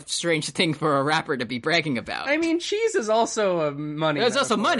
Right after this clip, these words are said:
Speaker 1: money. It's
Speaker 2: Yeah.
Speaker 1: also, yeah, it's also,
Speaker 2: <laughs>
Speaker 1: yeah.
Speaker 2: You're not wrong.
Speaker 1: But I'm just imagining Jay-Z, like, on the farm, like, crafting his artisan goods.
Speaker 2: Mm-hmm.
Speaker 1: That'd be nice. I
Speaker 2: Also,
Speaker 1: hope he's
Speaker 2: just,
Speaker 1: okay.
Speaker 2: just so you know, um, according to Wikipedia, the cast of The Big Bang Theory made a flash mob,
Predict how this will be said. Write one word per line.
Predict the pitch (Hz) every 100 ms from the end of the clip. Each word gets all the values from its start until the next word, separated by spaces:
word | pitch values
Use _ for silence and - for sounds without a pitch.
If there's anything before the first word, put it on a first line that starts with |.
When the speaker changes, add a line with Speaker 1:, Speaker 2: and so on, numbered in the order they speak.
| 127
Speaker 1:
money. | 170
It's | 269
Speaker 2:
Yeah. | 214
Speaker 1:
also, | 208 277
yeah, | 254 285
it's | -
also, | 269 -
Speaker 2:
<laughs> | -
Speaker 1:
yeah. | 302 127
Speaker 2:
You're | 262
not | 403 269 160
wrong. | 175 156 127 139 160 _ _ _ _ _ _ _ _ _ _ _ _
Speaker 1:
But | 175 220
I'm | 220
just | 233
imagining | 220 185 196 208 170 143
Jay-Z, | 170 185 156 180
like, | 160 143 - 120
on | 143 139
the | 135
farm, | 160 131 113 110 117 - _ _ _ 127
like, | 123 113 -
crafting | - 165 - 165 165
his | 151
artisan | 151 147 147 131
goods. | 127 104 135 147 -
Speaker 2:
Mm-hmm. | 180 135 120 - _ _ _ _ _ _ _ _ _ _ _ 285
Speaker 1:
That'd | 226 160
be |
nice. | 90 - - - - - _ - -
I | 190
Speaker 2:
Also, | 269
Speaker 1:
hope | 277
he's | 240
Speaker 2:
just, | 180 -
Speaker 1:
okay. | 147 120 180 - - 370
Speaker 2:
just | 427
so | 320
you | 294 240
know, | 202 190 175
um, | 170 170 170
according | 170 220 208
to | 190
Wikipedia, | 180 170 - 165 160 139
the | 151
cast | 196 202 -
of | 233
The | 202
Big | 147 175 151
Bang | 151 160 160
Theory | 160 147 143
made | 139 147
a | 143
flash | - 147 147 151
mob, | 170 165 165 165